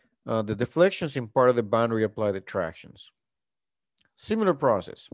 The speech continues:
The types of elements we're talking about here is plane stress and plane stress strain.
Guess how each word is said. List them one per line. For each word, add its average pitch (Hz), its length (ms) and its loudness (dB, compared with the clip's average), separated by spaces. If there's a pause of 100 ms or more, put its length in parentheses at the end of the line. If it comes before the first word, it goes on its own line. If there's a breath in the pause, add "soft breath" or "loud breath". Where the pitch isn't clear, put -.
(2000 loud breath)
The 156 80 2
types 196 300 0
of 160 120 -6
elements 160 480 2
we're 135 160 -2
talking 135 280 0
about 120 200 -2
here 139 160 -2
is 113 120 -8
plane 110 300 -4
stress - 560 -2 (420)
and 113 220 -10
plane 110 260 -2
stress 165 440 -2
strain. 175 640 -4